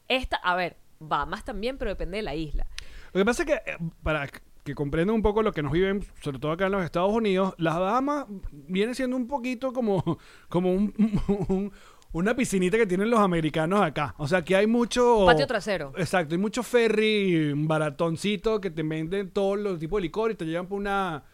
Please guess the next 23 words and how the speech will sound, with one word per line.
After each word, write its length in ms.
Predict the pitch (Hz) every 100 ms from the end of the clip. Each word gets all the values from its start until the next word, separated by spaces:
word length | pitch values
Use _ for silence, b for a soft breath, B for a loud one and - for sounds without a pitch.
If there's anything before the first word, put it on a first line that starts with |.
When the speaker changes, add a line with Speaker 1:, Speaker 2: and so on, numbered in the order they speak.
| b b
Speaker 1:
Pa' 80 | 202
una 220 | 190 - B B
Speaker 2:
De 80 | 214
hecho, 140 | 247 202
el 60 |
Speaker 1:
Es 40 | 151
que 60 |
Speaker 2:
crucero 240 | 151 - 254
Speaker 1:
estamos 180 | 262 311
Speaker 2:
de 60 |
Speaker 1:
muy 60 | 330
cerca. 340 | - 311 - -
Speaker 2:
Claro, 340 | - 143 - 123
ahí 80 |
mismo. 120 | - 202
Speaker 1:
Estamos 100 | 240
Speaker 2:
El 80 | 180
crucero 340 | 202 - 277
de 100 | 190
Disney 440 | 196 196 160 190 262
que 100 | 147
yo 100 | 156
fui, 400 | 220 165 196